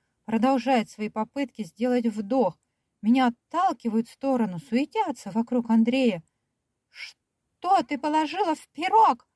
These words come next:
кричит мне в ухо цапля. А может, это вовсе не она, все равно, главное ответить, ведь это сможет хоть немного помочь Орловскому.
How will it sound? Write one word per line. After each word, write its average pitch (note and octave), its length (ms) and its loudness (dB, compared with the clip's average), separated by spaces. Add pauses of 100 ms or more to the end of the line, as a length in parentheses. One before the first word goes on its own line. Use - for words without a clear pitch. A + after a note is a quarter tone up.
(380)
кричит D3+ 400 -16
мне E3 120 -10
в E3 80 -10
ухо F3+ 200 -14
цапля. E3+ 560 -8 (400)
А D#3+ 80 -10
может, G#3 340 -2
это F#3 100 -20
вовсе F#3 260 -16
не F#3 140 -10
она, F#3 400 2
все - 460 -2
равно, G3+ 340 0
главное B3+ 480 2
ответить, C#4 560 -10
ведь A3+ 160 -10 (340)
это C4 160 -8
сможет D#4+ 360 -6
хоть - 180 -10
немного D#4+ 500 2
помочь E4 460 -4
Орловскому. C#4 720 -4